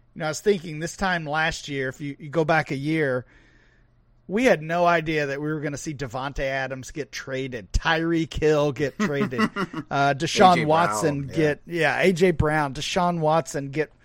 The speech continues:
Speaker 1: uh, really one of the craziest contracts in league history. So, um, uh, you know, we'll, we'll just find out if this offseason can live up to what we saw last year.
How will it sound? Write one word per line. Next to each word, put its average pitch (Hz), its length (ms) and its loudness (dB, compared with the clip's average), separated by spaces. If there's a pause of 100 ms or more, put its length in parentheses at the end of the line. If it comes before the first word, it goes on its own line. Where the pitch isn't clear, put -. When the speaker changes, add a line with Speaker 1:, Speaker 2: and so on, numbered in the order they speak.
(260)
Speaker 1:
uh, 139 440 -4 (400)
really 151 460 -2
one 143 180 0
of 139 120 -2
the 139 200 -2 (140)
craziest 160 560 -4
contracts 156 560 -4
in 143 160 -10
league 147 260 -6
history. 127 520 -12
So, 143 340 -4 (480)
um, 131 560 -8 (640)
uh, 127 60 -6 (100)
you 147 140 -10
know, 170 120 0
we'll, 165 240 0
we'll 160 160 0
just 226 200 -2
find 202 240 6
out 190 160 4
if 131 120 -4
this 180 200 -2
offseason 165 680 -2
can 147 160 -6
live 151 260 -6
up 143 280 -6 (260)
to 160 100 -6
what 147 200 -2
we 143 100 -8
saw 135 380 -4
last 143 540 -4
year. 139 420 -6